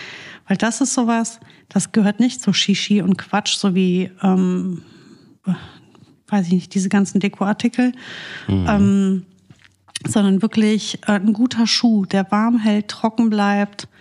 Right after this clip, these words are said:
Speaker 1: den du und auf verschiedenen nassen Untergründen, de-, der dich nicht umhaut.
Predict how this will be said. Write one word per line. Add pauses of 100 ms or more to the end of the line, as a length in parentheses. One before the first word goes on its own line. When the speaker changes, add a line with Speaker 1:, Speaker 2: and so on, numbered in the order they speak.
(460)
Speaker 1:
den
du
und (100)
auf
verschiedenen
nassen
Untergründen,
de-, (200)
der
dich
nicht
umhaut.